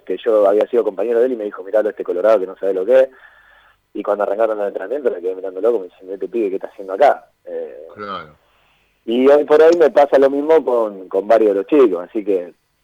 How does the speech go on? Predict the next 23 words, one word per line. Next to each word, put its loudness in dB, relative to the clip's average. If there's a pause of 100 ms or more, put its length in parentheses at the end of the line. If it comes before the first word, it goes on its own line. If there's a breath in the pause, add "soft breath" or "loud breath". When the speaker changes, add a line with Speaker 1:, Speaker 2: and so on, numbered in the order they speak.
(160)
Speaker 1:
eh, -20
ojalá 2
que, 4 (960)
que -8
si -12
se -4
nos -6
da, 6
bueno, -6 (180)
se -6
queden -2
con 0
nosotros, 2
y 0
en -6
el -18
caso 2
de 4
que, -6
de -8
que -4
no, 4
bueno, 2